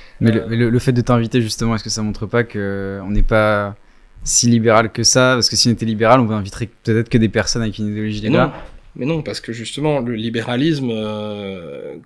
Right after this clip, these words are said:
Speaker 2: considère, c'est dans l'idéologie libérale classique, hein, après, euh,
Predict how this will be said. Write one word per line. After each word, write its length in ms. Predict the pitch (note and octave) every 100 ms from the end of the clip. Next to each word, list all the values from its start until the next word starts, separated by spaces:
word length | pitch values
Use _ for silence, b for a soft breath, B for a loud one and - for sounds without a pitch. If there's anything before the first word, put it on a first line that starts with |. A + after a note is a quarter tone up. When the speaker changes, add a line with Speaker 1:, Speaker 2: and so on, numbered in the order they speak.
| -
Speaker 2:
considère, 960 | D3 C#3 - D3 C#3 C#3+ F3 C#3+ A#2+ - _ - C3 D2
c'est 360 | - A2+ F#2+ -
dans 140 | D3
l'idéologie 540 | D3+ C3+ C3 B2 B2+ A#2
libérale 340 | A#2 A#2 B2
classique, 520 | A#2 B2+ - F3+ D#3
hein, 100 | B2+ B2+ F#2 F2
après, 340 | F2 - G#2+
euh, 100 | F#2